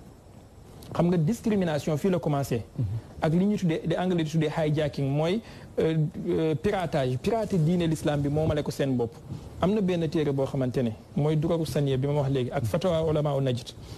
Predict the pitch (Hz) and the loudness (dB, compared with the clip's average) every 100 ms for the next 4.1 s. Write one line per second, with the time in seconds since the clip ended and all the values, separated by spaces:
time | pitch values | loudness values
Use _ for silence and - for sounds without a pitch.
0 | - - 180 208 208 196 185 160 151 160 | -14 -2 0 2 0 0 0 2 2 0
1 | 165 175 165 - - 156 196 185 156 143 | 0 0 -2 -4 -6 -2 0 2 2 0
2 | 147 160 151 170 175 156 147 139 139 160 | 0 0 2 2 2 2 2 0 2 2
3 | 165 156 156 156 165 - - 170 151 135 | 2 2 2 0 -2 -6 -2 2 2 2
4 | 117 | -2